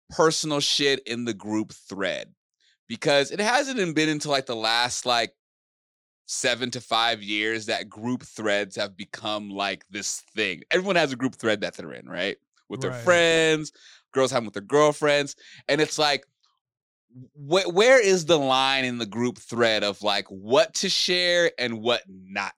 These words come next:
Speaker 1: to share? And what is considered oversharing in the group thread? Because the group thread is supposed to be the safe place, but at the same time, you don't wanna make your relationship look crazy.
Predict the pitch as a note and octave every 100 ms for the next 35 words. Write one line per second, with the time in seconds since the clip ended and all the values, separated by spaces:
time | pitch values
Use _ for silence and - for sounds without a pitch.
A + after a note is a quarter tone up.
0 | - F#2+ - E2+ C2+ D2+ - _ - A#2
1 | A#2 C3+ C#3 C3 D3 B2 - B2 A2+ -
2 | A#2 A#2+ G#2+ A2 - G#2+ G2 F#2+ G2 G2
3 | F#2 G2+ E2 G2+ F#2 F2+ F#2 - B2 A2+
4 | - - - - _ _ - D#3+ A3 C4
5 | A3+ G#3+ G#3+ - G#3 G#3 G3+ F#3+ E3 F3+
6 | C3+ - C3 D3+ - - G#3+ A#3 A#3+ -
7 | - _ _ _ - C4 B3+ G#3+ E3 D3
8 | - D3+ D3+ C#3+ A2+ B2 C3 C#3+ D#3 _
9 | _ _ - F4 F4+ A#3 F#3 D#3+ C3+ C3+
10 | C3+ C3 A#2+ G2+ G#2+ A#2 - A#2+ - B2
11 | A#2+ A#2+ - G2+ A2+ _ - F#2+ G2+ B2
12 | B2 C#3 C#3